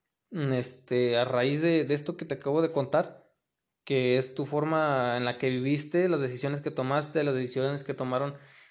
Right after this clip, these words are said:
que te involucraron, involucraron, creo yo que de ahí parte tu filosofía que vendría siendo, eh, creo yo, tu forma de ver la vida. Entonces, eh, pues hasta ahí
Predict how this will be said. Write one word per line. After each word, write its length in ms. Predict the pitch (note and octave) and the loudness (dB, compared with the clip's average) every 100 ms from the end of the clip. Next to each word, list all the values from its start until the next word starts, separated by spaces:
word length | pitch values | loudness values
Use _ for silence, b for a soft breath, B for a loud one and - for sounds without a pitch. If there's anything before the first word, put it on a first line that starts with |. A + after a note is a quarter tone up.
| B | B
que 120 | - | -6
te 100 | C3+ | -4
involucraron, 800 | A#2+ A#2+ A#2 C3+ C3+ E3+ F#3 - _ _ | -4 -2 -2 2 4 2 -2 -12 _ _
involucraron, 1040 | D3 C3 B2 A#2+ A#2+ A#2+ C#3 C#3+ E3+ F#3 - - | -4 -2 2 2 2 0 2 4 4 -2 -10 -14
creo 220 | - C3 | -2 0
yo 260 | C#3 C#3+ C#3+ | 2 0 0
que 400 | D3 C#3+ C3+ B2+ | 0 2 2 0
de 160 | C3+ A#2+ | 2 4
ahí 340 | B2+ D#3 F#3+ | 6 6 4
parte 880 | C#3 C#3 C3+ C3+ E3 D#3 D#3 - - | 2 4 4 2 2 4 2 -4 -8
tu 100 | B2+ | -10
filosofía 640 | - B2 B2 - B2+ C3+ | -6 -8 -8 -6 0 0
que 100 | C3+ | 2
vendría 280 | B2 A#2+ A#2+ | -2 0 0
siendo, 640 | A#2+ C3+ C3+ C#3 C#3 D3 - | -2 -4 0 2 2 0 -2
eh, 440 | D#3+ B2+ A#2+ A#2 A#2 | 0 2 2 0 0
creo 140 | C#3 | 2
yo, 260 | D3+ E3+ E3+ B B B B _ _ _ - | 2 2 -2 B B B B _ _ _ -8
tu 100 | D3+ | -6
forma 340 | - A#2 B2 | -4 -2 0
de 100 | C3 | 0
ver 160 | G#2 A2 | -2 -4
la 100 | B2+ | 0
vida. 260 | G#3+ G#3+ E2+ b b b b _ _ - - | 0 -2 -10 b b b b _ _ -20 -12
Entonces, 720 | B2 A#2 - B2 A#2+ C3+ - - b b b b b b - | -10 -8 -6 -6 -2 -4 -4 -16 b b b b b b -6
eh, 600 | - B2 A#2 A#2 G#2+ G#2+ B B B F2+ B B B - | 0 2 4 2 2 -2 B B B -12 B B B -8
pues 120 | A#2+ | -4
hasta 260 | A2+ - | -4 2
ahí 480 | A#2+ C3 D3 D#3 D#3 | 4 6 6 4 0